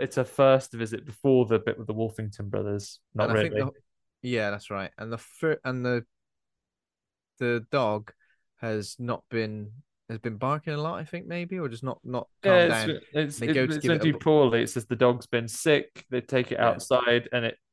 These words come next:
Speaker 1: gets cross with, with Bo.
Speaker 2: So they go to give it a bowl, a bowl of water. Again, water very pre-, prevalent in, in this, in this movie. They go to slide the bowl of water over towards the dog, and then suddenly he starts growling. And, um,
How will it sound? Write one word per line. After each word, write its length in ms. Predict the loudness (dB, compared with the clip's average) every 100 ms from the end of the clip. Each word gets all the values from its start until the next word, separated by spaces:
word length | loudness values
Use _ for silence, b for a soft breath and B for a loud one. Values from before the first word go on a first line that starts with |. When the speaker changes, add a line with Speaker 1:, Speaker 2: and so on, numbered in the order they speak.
| _ -2
Speaker 1:
gets 320 | 0 0 -6 -14
cross 520 | -4 4 4 4 -2 -6
with, 320 | -2 -2 -4 _ _ -8
with 180 | -8 0
Bo. 200 | 2 4
Speaker 2:
So 60 |
they 80 | 2
go 160 | 0 -2
to 100 | 0
give 160 | -2
it 120 | -2 -4
a 80 | -10
bowl, 280 | -6 -4 -4
a 60 | -4
bowl 280 | -2 0 0
of 80 | -2
water. 400 | -8 -8 -8 -8
Again, 340 | -6 -8 -8
water 380 | -10 -12 -10 -8
very 320 | -6 -4 -4
pre-, 240 | -8 -8 -8 _ -12
prevalent 460 | -8 -4 -4 -6
in, 300 | -8 -8 -10 -10
in 260 | -10 -10
this, 320 | -10 -10 -12 -16
in 140 | -14 -12
this 220 | -14 -14
movie. 400 | -10 -8 -8 -12 b b b b
They 160 | -14 -14 _ _
go 120 | -2 -2
to 80 |
slide 440 | -4 -8 -4 -4 -4
the 80 | -6
bowl 280 | -4 -2
of 60 | -2
water 260 | -4 -2 -2
over 120 | -2
towards 240 | -6 -8
the 60 | -6
dog, 260 | -4 -4 -4
and 100 | -8
then 140 | -6
suddenly 220 | -2 -2
he 40 | -4
starts 220 | -8 -6
growling. 480 | -4 -4 -4 -8 -16 _ b b b
And, 440 | -8 -6 -6 -10 -14 -20 _ -4
um, 480 | -2 -2 -4 -8